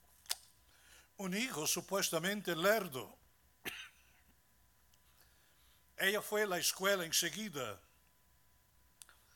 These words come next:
para cancelar la matrícula de su hijo y le dijo al director: "Usted no entiende a mi hijo.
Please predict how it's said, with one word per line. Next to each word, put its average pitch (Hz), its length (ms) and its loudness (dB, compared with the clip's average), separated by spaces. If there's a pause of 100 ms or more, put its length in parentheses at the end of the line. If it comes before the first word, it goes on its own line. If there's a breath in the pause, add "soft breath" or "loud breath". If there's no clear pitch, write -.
(260 soft breath)
para 160 220 2
cancelar 175 560 6
la 160 100 4
matrícula 143 680 -2
de 127 100 -4
su 135 220 2
hijo 127 420 -4 (340 loud breath)
y 175 120 2
le 185 100 6
dijo 196 260 -4
al 185 80 2
director: 160 720 -2
"Usted 190 560 -2 (1200 soft breath)
no 147 260 -2
entiende 175 720 -4
a 135 60 0
mi 131 120 -10
hijo. 127 460 -10